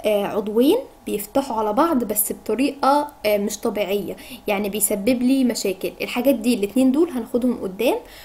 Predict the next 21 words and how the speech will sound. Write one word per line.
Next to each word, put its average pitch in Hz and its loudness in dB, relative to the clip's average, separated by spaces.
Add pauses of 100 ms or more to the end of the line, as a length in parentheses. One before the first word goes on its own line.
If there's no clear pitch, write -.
(180)
ونعرفهم. 185 -4 (200)
الساينس 262 4
دلوقتي 214 0
اللي 202 -2
هنعرفه 311 0
عنه 415 2 (420)
ان 220 2
هو 240 6
ده 226 2
من 214 -2
الفيت 220 0
اوف - -8
الابسس، 302 -2
ودي 254 6
معناها 240 2
فاتحة 294 -4
بين 196 0
السكين 254 2 (220)
وبين 285 10
الاورجن 240 2
بتاعي. 190 -6